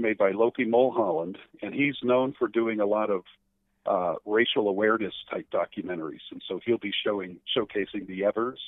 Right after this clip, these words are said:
and, uh, Made in Ireland, which is about a gentleman who's looking for his, uh, um, it's a document, another documentary about his, uh, his search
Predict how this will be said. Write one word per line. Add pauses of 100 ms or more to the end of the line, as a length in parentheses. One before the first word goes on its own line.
(880)
and,
uh, (680)
Made
in
Ireland, (220)
which
is
about
a
gentleman
who's
looking
for
his, (280)
uh, (720)
um, (100)
it's
a
document,
another
documentary (440)
about (160)
his, (180)
uh,
his (140)
search